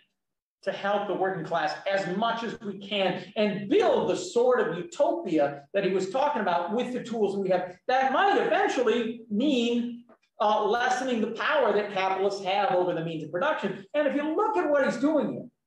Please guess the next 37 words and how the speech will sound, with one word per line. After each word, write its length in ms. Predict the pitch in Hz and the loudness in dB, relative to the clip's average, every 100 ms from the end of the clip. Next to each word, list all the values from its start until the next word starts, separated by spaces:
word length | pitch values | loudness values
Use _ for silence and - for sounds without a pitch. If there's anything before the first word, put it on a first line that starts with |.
| _ - | _ -4
I 60 | 226 | 0
mean, 100 | 233 | 2
there's 100 | 185 | 4
a 60 | |
lot 380 | 180 240 330 339 | 4 4 4 2
of 80 | 247 | 2
things 160 | 220 | 0
that 100 | 175 | 2
are 80 | 170 | 4
lessening 320 | 190 190 175 | 2 2 -2
the 60 | 143 | -4
power. 200 | 160 127 233 | -4 -2 -2
If 120 | 226 | 0
you're 220 | 240 233 | 0 -2
taxing 480 | - 285 285 294 262 | -4 -4 -4 -4 -2
away 160 | 220 | 0
resource 640 | 175 165 226 - 165 - - | 0 0 -4 -4 -6 -8 -10
value, 140 | - - - _ _ - - | -14 -14 -20 _ _ -16 -8
if 120 | 190 | -4
you're 140 | 208 | -4
taxing 460 | - 262 262 254 233 | -4 -2 -2 0 0
away 120 | 196 | 2
entrepreneurial 800 | 190 208 202 - 170 196 165 139 | 2 0 -4 -6 -2 0 2 0
rents, 360 | 147 240 - - - _ _ _ _ _ _ - | -2 -2 -2 -8 -16 _ _ _ _ _ _ -4
um, 360 | 185 170 170 170 - _ - | 0 2 0 -2 -12 _ 0
and, 360 | 214 196 185 | 2 2 0
and 280 | 214 196 190 | 2 2 2
these, 380 | 185 185 - - | 2 2 -2 -2
uh, 220 | 202 185 202 | 0 0 0
and 240 | 196 196 | 0 2
these 240 | 196 196 202 | 0 0 -2
other 360 | 311 277 - | 0 2 0
arbitrary 520 | 196 233 208 202 190 | -2 -2 -2 -2 -2
advantages 360 | - 226 247 - | -2 -2 -2 -6
he's 100 | - | -8
talking 280 | - 170 180 | -4 -2 -2
about, 280 | 170 165 | -2 -2